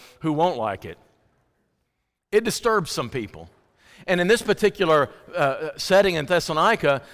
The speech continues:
uh, the men, uh, the, the, the Jews of the synagogue who were jealous about all the attention these Christians were getting, they got mad and they,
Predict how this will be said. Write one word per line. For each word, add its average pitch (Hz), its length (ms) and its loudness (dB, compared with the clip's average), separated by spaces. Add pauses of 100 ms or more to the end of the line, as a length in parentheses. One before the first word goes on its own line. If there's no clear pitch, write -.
(120)
uh, 151 160 0
the 156 200 -4
men, 202 420 0
uh, 165 300 0
the, 165 160 0
the, 160 260 0
the 139 140 -8
Jews 185 420 -4
of 170 80 -4
the 156 80 -6
synagogue 170 560 2
who 165 140 0
were 147 100 -2
jealous 185 560 2
about 156 220 0
all 202 180 4
the 185 140 -4
attention 185 580 -6 (160)
these 170 180 -2
Christians 196 480 -4
were 165 120 -4
getting, 202 400 -2 (300)
they 180 120 2
got 190 220 2
mad 185 400 4
and 160 100 -2
they, 156 180 0